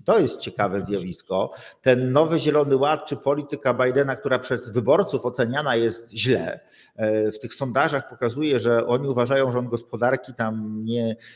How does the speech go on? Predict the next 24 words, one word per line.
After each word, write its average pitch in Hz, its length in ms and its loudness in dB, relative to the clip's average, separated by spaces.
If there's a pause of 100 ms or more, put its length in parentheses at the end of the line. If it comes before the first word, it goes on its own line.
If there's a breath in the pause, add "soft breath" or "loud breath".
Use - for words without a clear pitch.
(120 loud breath)
e, 107 80 -8 (540)
nie, 107 340 -4
nie, 107 440 -8 (300 soft breath)
nie, 113 160 -6
nie 117 360 0
prowadzi 131 440 6 (100)
dobrze. 107 560 4 (320 loud breath)
Tymczasem 147 520 0
to 156 80 8
jest - 200 6
wykres 190 320 4
od - 200 -4
pięćdziesiątego 160 800 2
dziewiątego 170 560 0
roku 156 320 2 (440 loud breath)
i 123 100 -4
to 196 220 6
jest 175 440 4
kontrybucja 143 920 2
do 120 180 4
wzrostu 156 560 -2
P 156 120 0
K 135 160 -2
B 110 400 2